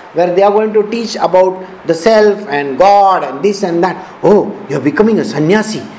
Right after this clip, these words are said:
You're running away from house. You're becoming this, you're doing that. Oh my God." You know, your life is going to become miserable to the core. And this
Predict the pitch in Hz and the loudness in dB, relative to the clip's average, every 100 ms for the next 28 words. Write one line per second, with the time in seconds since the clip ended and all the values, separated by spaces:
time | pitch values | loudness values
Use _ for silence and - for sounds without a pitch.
0 | - - 175 139 165 262 240 214 208 208 | -16 -2 0 2 2 2 2 0 0 -2
1 | 180 165 160 - - - 180 185 196 254 | -4 -4 -4 -6 -14 -2 0 2 2 2
2 | 247 196 262 269 - - 156 202 202 262 | 2 0 0 0 -4 -8 -2 -2 0 0
3 | 208 233 247 - - 220 208 156 190 185 | 0 -2 -4 -6 -4 -2 0 0 2 2
4 | - 165 208 247 262 247 196 185 196 262 | 0 -6 -2 0 2 0 2 0 0 0
5 | 262 214 226 214 214 190 175 214 202 170 | -2 -2 0 0 0 -2 -2 0 0 0
6 | 165 165 170 143 - - - - - - | 0 -2 0 -2 -4 -16 -20 -20 -20 -20
7 | - - - - - - - - - - | -20 -20 -20 -20 -20 -20 -20 -20 -20 -20
8 | - - 202 202 254 | -12 -4 -2 0 -2